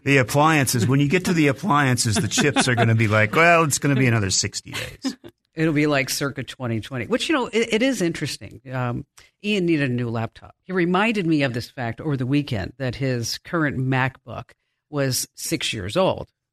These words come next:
Speaker 2: and it was time for a new one. So I looked at his screen. I'm like, "Oh, graphics card is gone," 'cause he has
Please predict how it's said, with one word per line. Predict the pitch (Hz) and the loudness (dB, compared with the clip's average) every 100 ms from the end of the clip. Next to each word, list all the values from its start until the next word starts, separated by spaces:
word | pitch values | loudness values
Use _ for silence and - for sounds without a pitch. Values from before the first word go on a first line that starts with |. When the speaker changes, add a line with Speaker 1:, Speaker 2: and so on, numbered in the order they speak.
| _ | _
Speaker 2:
and | 151 | -4
it | 156 | -2
was | 165 | -2
time | - 110 110 | -4 -6 -6
for | 147 | -4
a | 160 | -2
new | 196 | -2
one. | 139 - _ _ _ _ | -4 -8 _ _ _ _
So | - 185 - _ _ - | -2 0 -2 _ _ -6
I | 160 | -4
looked | 190 240 | -2 -2
at | 269 | 0
his | 180 | 0
screen. | - 147 139 | -2 -2 0
I'm | 147 | 0
like, | 147 135 - - | -2 -4 -6 -2
"Oh, | 202 160 - - | 0 -2 -6 0
graphics | 180 175 185 - | 2 2 -4 -6
card | 160 143 131 | -4 -2 0
is | 131 120 | 0 0
gone," | 131 113 131 | 0 0 -2
'cause | 127 143 | -4 -2
he | 147 | 0
has | 139 135 | 0 -4